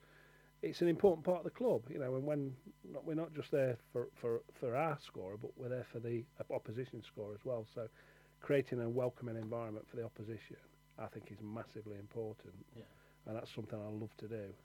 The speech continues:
Speaker 1: I love to welcome the opposition, <clears throat> captain, scorer, umpires, and make sure they're all comfortable with coming to our club as well.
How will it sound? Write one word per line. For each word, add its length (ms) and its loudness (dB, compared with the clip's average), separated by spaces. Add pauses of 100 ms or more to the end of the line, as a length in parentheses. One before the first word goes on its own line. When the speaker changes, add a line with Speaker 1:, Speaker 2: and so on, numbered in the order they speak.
(100)
Speaker 1:
I 20 -6
love 180 -10
to 60 -8
welcome 460 -4 (460)
the 60 4
opposition, 580 2
<clears throat> 40 -6
captain, 540 -4
scorer, 560 -2
umpires, 680 -4
and 100 -6
make 220 -8
sure 140 -4
they're 260 -4
all 160 -6 (180)
comfortable 340 -8
with 100 -10
coming 240 -6
to 80 -6
our 180 -8
club 180 -4
as 80 -8
well. 240 -6